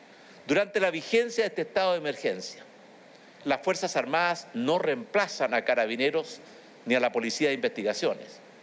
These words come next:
en sus labores policiales, pero sí colaboran con ellas, prestándoles todo el apoyo logístico y tecnológico,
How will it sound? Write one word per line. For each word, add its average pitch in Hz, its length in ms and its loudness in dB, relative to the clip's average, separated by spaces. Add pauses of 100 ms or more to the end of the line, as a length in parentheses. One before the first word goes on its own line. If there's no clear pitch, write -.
(460)
en 131 100 2
sus 120 200 0
labores 127 320 2
policiales, 107 680 -4 (600)
pero 180 220 2
sí 226 340 0 (500)
colaboran 190 680 2
con 165 200 0
ellas, 95 500 -2 (360)
prestándoles 180 800 0 (100)
todo 226 420 2
el 156 120 -2
apoyo 175 460 0
logístico 208 640 -2
y 160 40 0
tecnológico, 143 760 -2